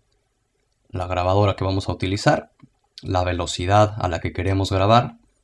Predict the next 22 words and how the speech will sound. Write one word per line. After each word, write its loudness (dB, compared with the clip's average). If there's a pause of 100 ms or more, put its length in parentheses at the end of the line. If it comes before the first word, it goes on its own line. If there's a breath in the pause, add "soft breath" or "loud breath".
(840)
y 0
vienen 6
las 2
opciones -2
avanzadas. -4 (560 soft breath)
Aquí 0
es 2
importante 2
en, -4
en -6
los -4
datos, 4
que -4
es -6
en -2
donde -6
estamos -2
ahora, -2 (800)
eh, -6
lo -4
que 0
es -4